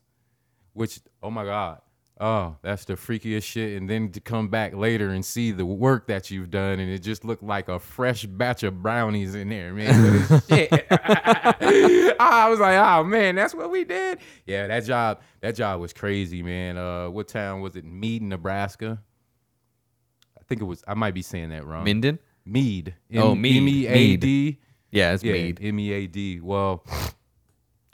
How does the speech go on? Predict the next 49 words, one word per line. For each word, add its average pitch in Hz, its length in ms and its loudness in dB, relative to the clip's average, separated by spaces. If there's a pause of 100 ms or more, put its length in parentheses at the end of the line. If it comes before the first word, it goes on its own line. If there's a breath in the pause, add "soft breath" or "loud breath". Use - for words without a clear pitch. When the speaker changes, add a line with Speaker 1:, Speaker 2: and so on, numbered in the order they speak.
(140)
Speaker 1:
guy's 117 340 0
pickup 123 420 -2
truck 117 260 -2
was 104 180 -2
in, 98 260 -2
in 98 220 -2
the 92 80 0
way. 98 360 0 (800)
So, 92 220 -8
you 92 100 -2
know, 92 100 0
we 104 100 -2
had 95 100 -2
to 90 80 -6
go 90 100 -4
knock 92 280 -4
on 90 120 -4
the 82 80 -6
door. 107 280 0
I'm 104 100 -4
like, 90 140 -6
"You 110 80 -8
guys 87 300 -4
knew 92 120 -4
six - 280 -8
months 107 280 -4
ago 82 240 -6
we 82 160 -8
had 82 240 -8
to, 76 180 -10 (140)
you 82 80 -14
know, 85 100 -6
we 80 140 -8
had 80 200 -8
to 76 60 -14
do 101 220 2
this." 80 260 -6
You 92 100 -10
know 80 100 -8
what 78 80 -6
I'm 78 60 -8
Speaker 2:
Mm-hmm. 80 120 -8
Speaker 1:
saying? 82 320 -10 (260 soft breath)
And 131 120 4
this 208 140 4
is 165 120 -4
my 143 140 2
first 127 520 -2
encounter. 104 600 -4